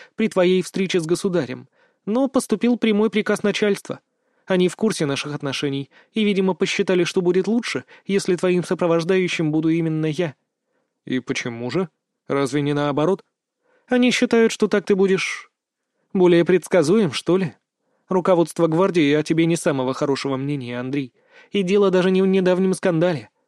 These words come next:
Про него мы уже говорили в прошлом. Дело в том, что ты появился всего несколько месяцев назад, и после этого мир словно сошел с ума.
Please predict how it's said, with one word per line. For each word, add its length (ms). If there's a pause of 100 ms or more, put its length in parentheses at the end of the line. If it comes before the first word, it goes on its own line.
(100)
Про 100
него 240
мы 120
уже 200
говорили 380
в 80
прошлом. 440 (240)
Дело 240
в 80
том, 160
что 160
ты 140
появился 500
всего 240
несколько 480
месяцев 460
назад, 340 (300)
и 100
после 400
этого 220
мир 280
словно 320
сошел 380
с 100
ума. 280